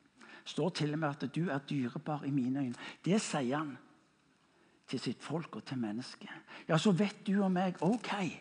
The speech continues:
han går bort. Bare la meg få teksten opp igjen. Eh, han gikk bort, og så solgte han alt.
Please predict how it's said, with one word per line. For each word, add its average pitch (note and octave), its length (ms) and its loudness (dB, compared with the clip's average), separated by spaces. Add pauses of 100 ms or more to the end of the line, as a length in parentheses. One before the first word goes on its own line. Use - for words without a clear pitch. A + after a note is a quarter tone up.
(480)
han G3+ 160 10
går F#3 160 8
bort. - 440 0 (1300)
Bare E3+ 160 10
la F3 60 8
meg D#3 100 4
få - 120 -2
teksten E3 360 -2
opp D#3+ 160 -4
igjen. G2+ 160 -4 (400)
Eh, D#3+ 240 4 (1040)
han G#3+ 140 12
gikk - 220 6
bort, G#3+ 340 4
og - 80 -4
så - 100 -4
solgte - 680 0
han G#3 80 -2 (240)
alt. - 400 -6